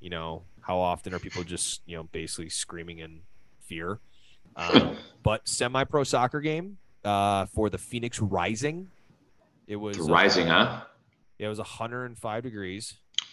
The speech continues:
Speaker 2: I was gonna say, you staying cool down there? It's been, like, over a hundred for, what, a month now?
Speaker 1: So we had record-setting temperatures here in the last couple of weeks, most consecutive days over a hundred and ten degrees.
Speaker 2: Yeah.
Speaker 1: Um,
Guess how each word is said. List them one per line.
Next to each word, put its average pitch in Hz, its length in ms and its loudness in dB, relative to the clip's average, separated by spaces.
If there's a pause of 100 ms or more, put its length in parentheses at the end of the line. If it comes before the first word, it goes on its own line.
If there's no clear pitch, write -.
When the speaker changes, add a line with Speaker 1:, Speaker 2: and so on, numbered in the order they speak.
(260)
Speaker 2:
I - 60 6
was 359 60 12
gonna 262 80 12
say, 185 160 12
you 110 100 10
staying 156 260 8
cool 120 160 12
down 139 160 8
there? 147 140 8
It's 139 100 2
been, 139 140 4
like, 113 160 6
over 117 220 10
a 104 40 4
hundred 110 240 6
for, 92 180 4
what, 92 220 8
a 80 60 2
month 82 240 4
now? 120 340 0 (300)
Speaker 1:
So 113 320 -2
we 110 220 -4
had 110 280 -4
record-setting 107 840 -2
temperatures 92 1000 -4
here 90 380 -4
in 85 100 -6
the 82 80 -8
last 85 300 -4
couple 82 320 -4
of 82 100 -6
weeks, 87 320 -4
most 87 240 -6
consecutive 87 540 -6
days 82 340 -4
over 92 300 0
a 85 60 2
hundred 87 260 -6
and 87 100 -14
ten 80 160 -8
degrees. 78 460 -10 (540)
Speaker 2:
Yeah. 80 200 2
Speaker 1:
Um, 110 540 4